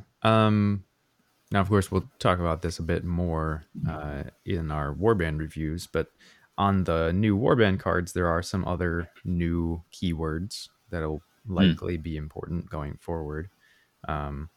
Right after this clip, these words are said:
Speaker 1: so just some things to keep in mind there.
Speaker 2: Sure.
Speaker 1: Um,
Speaker 2: I mean, we
Speaker 1: it's
Speaker 2: can
Speaker 1: like
Speaker 2: mention those, like,
Speaker 1: Yeah,
Speaker 2: uh,
Speaker 1: it's,
Speaker 2: what, assassin
Speaker 1: it's
Speaker 2: and
Speaker 1: assassin, brawler, and companion. Um,
Speaker 2: Right, right, right.
Speaker 1: assassin and brawler are like hunter and quarry.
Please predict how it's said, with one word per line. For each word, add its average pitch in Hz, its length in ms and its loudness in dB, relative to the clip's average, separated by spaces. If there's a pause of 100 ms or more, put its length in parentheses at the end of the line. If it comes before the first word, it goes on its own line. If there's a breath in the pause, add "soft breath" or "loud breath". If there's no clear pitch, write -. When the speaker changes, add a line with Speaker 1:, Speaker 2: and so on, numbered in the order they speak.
(360)
Speaker 1:
so 80 160 -6
just 76 260 -8
some 80 240 -2
things 78 440 -6
to - 80 -14
keep - 260 -6
in 76 100 -6
mind 76 300 -8
there. 78 360 -4 (880 soft breath)
Speaker 2:
Sure. - 280 4
Speaker 1:
Um, 69 360 -6
Speaker 2:
I 98 40 2
mean, 87 120 4
we 80 60 2
Speaker 1:
it's 76 80 0
Speaker 2:
can 82 80 4
Speaker 1:
like 80 40 2
Speaker 2:
mention 82 260 2
those, 82 200 2
like, 73 200 2 (680)
Speaker 1:
Yeah, 73 240 0
Speaker 2:
uh, 50 160 -2
Speaker 1:
it's, - 160 -4
Speaker 2:
what, - 160 0
assassin 82 640 0
Speaker 1:
it's 73 140 -4
Speaker 2:
and - 100 -2
Speaker 1:
assassin, 113 640 2
brawler, 90 560 4
and 76 240 -2
companion. 71 800 -6 (480)
Um, 57 360 -12 (100)
Speaker 2:
Right, - 400 -2 (280)
right, 69 80 -8
right. - 20 -2
Speaker 1:
assassin 90 500 0
and 85 180 0
brawler 87 640 4 (380)
are 85 120 0
like 80 240 -2
hunter 82 340 -4
and 73 140 -6
quarry. 113 460 4